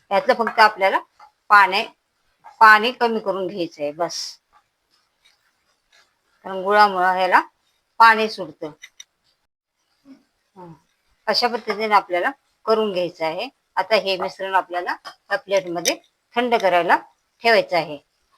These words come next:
या वाटीने दीड वाटी मी पाणी घेतलेलं आहे आणि ह्याच वाटीने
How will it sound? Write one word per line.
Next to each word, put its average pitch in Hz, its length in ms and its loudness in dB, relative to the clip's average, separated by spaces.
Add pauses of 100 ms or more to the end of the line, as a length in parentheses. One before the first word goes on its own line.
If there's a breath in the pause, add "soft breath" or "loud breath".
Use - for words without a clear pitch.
(3250)
या 254 100 8
वाटीने 247 480 0
दीड 233 180 0
वाटी 233 320 0 (420)
मी 226 120 -6 (120)
पाणी 226 300 4
घेतलेलं 202 420 0
आहे 196 320 4 (1120)
आणि 202 180 -6
ह्याच 247 300 2
वाटीने 226 540 2